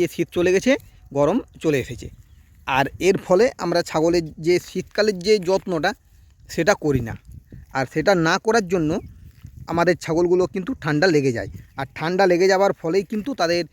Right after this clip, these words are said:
নাক দিয়ে জল ঝরতে শুরু করে, সর্দি হতে শুরু করে। আর যেগুলো ছোট দুর্বল বাচ্চা, সেগুলো মারাও যায়। কারণ কি? কারণ এই যে শীতটা গেল না, এই শীতকালে প্রত্যেকের শরীর কিন্তু দুর্বল হয়ে আছে। কয়েকদিন আগে আমাকে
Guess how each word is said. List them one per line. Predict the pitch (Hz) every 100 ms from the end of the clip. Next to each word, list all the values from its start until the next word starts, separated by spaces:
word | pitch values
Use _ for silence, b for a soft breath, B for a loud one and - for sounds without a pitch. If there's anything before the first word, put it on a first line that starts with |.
| b b b - -
নাক | 160 160 _ _ 151
দিয়ে | 156 160 160 160 147
জল | 156 147
ঝরতে | 147 147 139
শুরু | 151
করে, | 151 151
সর্দি | 151 156 147 143
হতে | 147 147
শুরু | 151
করে। | 143 143 143 b b b b
আর | 127 127
যেগুলো | 147 156 160
ছোট | - 160 165 180 147
দুর্বল | 165 165 190
বাচ্চা, | 196 - 247
সেগুলো | 185 202
মারাও | 170 143 208 170
যায়। | 110 92 _ - - _ _ -
কারণ | 180 220
কি? | 185 202
কারণ | 196 214 -
এই | 220
যে | 226 -
শীতটা | 254 247 - 233
গেল | 233
না, | 262 151 - - - -
এই | 165
শীতকালে | - 220 - 233 247 247
প্রত্যেকের | 214 - - 247 -
শরীর | 208 240
কিন্তু | 214 240 233
দুর্বল | 180 180 185
হয়ে | 139 135 113
আছে। | - - - _ _ - - - -
কয়েকদিন | 175 180 196
আগে | 185 196 202 202
আমাকে | 190 190